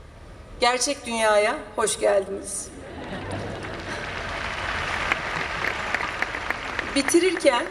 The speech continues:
sizden tek bir ricam var. Uzaklara gitmeyin.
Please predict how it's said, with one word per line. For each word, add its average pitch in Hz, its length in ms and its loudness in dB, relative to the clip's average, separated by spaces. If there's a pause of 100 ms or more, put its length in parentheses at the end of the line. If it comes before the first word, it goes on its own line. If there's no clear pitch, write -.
(300)
sizden 285 400 2
tek 311 260 -4
bir 277 60 -2
ricam 247 480 4
var. 208 200 -4 (720)
Uzaklara 302 480 2
gitmeyin. 277 640 2